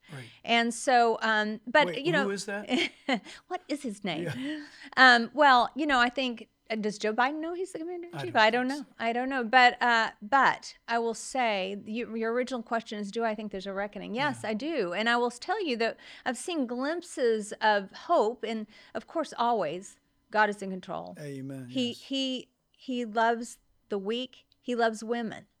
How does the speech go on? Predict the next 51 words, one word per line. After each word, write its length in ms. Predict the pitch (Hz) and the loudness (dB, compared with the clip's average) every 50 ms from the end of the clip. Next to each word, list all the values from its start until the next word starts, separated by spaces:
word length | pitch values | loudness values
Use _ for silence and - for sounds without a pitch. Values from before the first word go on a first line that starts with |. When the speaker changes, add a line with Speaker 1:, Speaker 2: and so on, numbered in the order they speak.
| _ _ _ _ _ _ _ _ | _ _ _ _ _ _ _ _
Speaker 2:
He 120 | - 247 226 | -6 -4 0
recognizes 920 | 208 226 226 226 233 262 240 233 226 220 214 214 214 202 214 208 196 190 | 4 4 2 2 2 -4 -4 -2 0 0 -2 -2 -4 -4 -6 -6 -6 -2
that 300 | - 214 196 185 180 - - | 0 0 2 2 0 -2 -4
it 180 | - 214 196 202 | -6 -6 -4 -4
is 140 | 196 185 | -6 -6
wrong 460 | 190 196 208 214 220 220 208 196 196 190 | -2 -2 0 0 0 -2 -2 -4 -6 -8
for 180 | - 143 202 | -6 -6 -8
Speaker 1:
Yeah. 220 | 196 196 - 208 196 | -8 -8 -10 -10 -8
Speaker 2:
them 160 | 220 208 208 | -6 -6 -6
to 80 | 208 202 | -8 -6
be 120 | 202 208 | -8 -8
taken 300 | 202 - 220 208 214 196 | -6 -6 -10 -8 -8 -8
advantage 400 | 190 185 185 208 226 247 233 220 | -6 -4 -4 -4 -4 -4 -4 -4
of. 120 | 220 208 202 | -4 -4 -4
And 140 | 214 208 214 | -4 -4 -4
this 180 | 240 262 - | -4 -4 -6
is 120 | 339 320 - | -8 -10 -10
a 60 | 320 | -10
situation 600 | - - 285 254 - 262 240 240 247 - - 233 | -8 -8 -8 -8 -6 -6 -4 -4 -4 -4 -6 -8
in 60 | 220 214 | -8 -8
which 200 | 202 202 - - | -8 -8 -8 -4
they 160 | - 208 196 | -4 -4 -2
are. 340 | - 220 254 269 226 175 - - - - - - - _ - | -2 -2 -2 0 0 -2 -4 -6 -16 -20 -20 -20 -20 _ -8
But 420 | 240 - 320 339 311 208 175 - - _ _ _ _ _ _ _ _ _ _ _ _ _ _ - - | 2 6 8 8 8 8 6 4 -2 _ _ _ _ _ _ _ _ _ _ _ _ _ _ -6 -6
aside 320 | 233 226 - 294 294 294 294 | -4 0 2 2 2 2 2
from 160 | 277 247 214 | -2 -2 -2
that, 380 | 220 226 254 254 220 175 - - | 0 0 0 0 0 -2 -4 -6
you 120 | 208 226 226 | -6 -4 -2
know, 100 | 220 208 | -2 0
we've 240 | 214 254 339 - | 0 -2 -2 -4
come 220 | - - 494 440 330 | -6 -10 -8 -4 -2
alongside 680 | 269 240 208 196 208 202 - - 220 202 214 233 254 | 0 0 0 0 -2 -4 -4 -2 0 0 2 2 2
and 160 | 247 202 190 190 | 0 -2 -4 -4
linked 300 | 208 226 233 233 - 247 | -4 -4 -4 -4 -2 0
arms 380 | 214 214 226 240 247 254 - | 0 2 0 0 -2 -4 -6
with 120 | 214 196 196 | -6 -6 -6
a 60 | 196 | -4
group 220 | 185 208 214 202 | -4 -4 -4 -4
of 140 | 226 202 180 | -4 -4 -2
women 320 | 190 202 220 226 233 220 | -2 -2 -2 -2 -2 0
that 140 | 208 208 165 | 0 0 0
we 120 | 208 214 226 | 2 2 2
have 160 | 214 185 175 | 2 0 0
nothing 560 | 190 196 202 220 254 320 403 - 320 247 208 | -4 -4 0 2 4 4 2 2 -2 -4 -4
in 120 | 175 165 | -4 -6
common 400 | 185 - 202 175 170 170 170 170 | -6 -4 -4 -4 -4 -4 -8 -8
with 220 | 170 170 180 196 - | -6 -6 -6 -6 -6
except 380 | 196 185 - - 208 185 - | -10 -8 -4 -4 -4 -4 -4
for 120 | - 208 196 | -6 -8 -4
this. 280 | 208 311 427 - - | -4 -4 -6 -6 -8
And 180 | - 202 196 202 | -8 -8 -8 -10